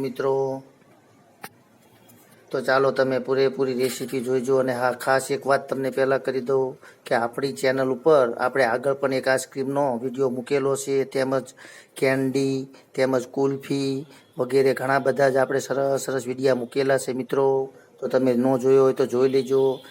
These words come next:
અને આજે આપણે સરસ મજાના ચોકલેટ આઈસ્ક્રીમ માટેનું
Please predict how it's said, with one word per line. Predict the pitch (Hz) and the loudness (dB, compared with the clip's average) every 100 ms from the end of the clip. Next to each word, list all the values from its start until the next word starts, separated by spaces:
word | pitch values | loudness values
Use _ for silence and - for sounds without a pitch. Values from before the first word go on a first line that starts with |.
| - | -14
અને | - 127 | -2 2
આજે | 123 123 135 | 2 2 2
આપણે | 131 131 120 | 2 -2 -2
સરસ | 127 135 135 131 127 | 0 2 2 0 -4
મજાના | 120 139 165 151 117 - - - - - - | 0 2 2 2 0 -6 -18 -20 -20 -20 0
ચોકલેટ | 131 127 139 131 | 2 2 0 2
આઈસ્ક્રીમ | 127 - 135 127 | 0 0 -6 -2
માટેનું | 127 139 139 143 | -2 -2 -2 -2